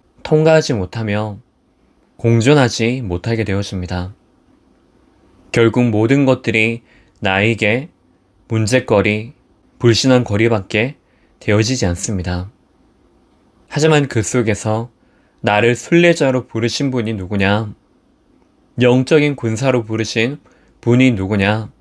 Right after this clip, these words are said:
이것을 정확하게 알고 내가 이것을 삶 속에서 누린다면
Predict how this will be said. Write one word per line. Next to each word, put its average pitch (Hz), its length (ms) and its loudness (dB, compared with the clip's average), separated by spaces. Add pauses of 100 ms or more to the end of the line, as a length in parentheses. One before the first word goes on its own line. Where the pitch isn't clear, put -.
(640)
이것을 139 400 2
정확하게 120 580 0
알고 113 540 0 (760)
내가 107 240 2
이것을 110 580 2
삶 151 240 -8
속에서 139 440 -2
누린다면 101 760 -2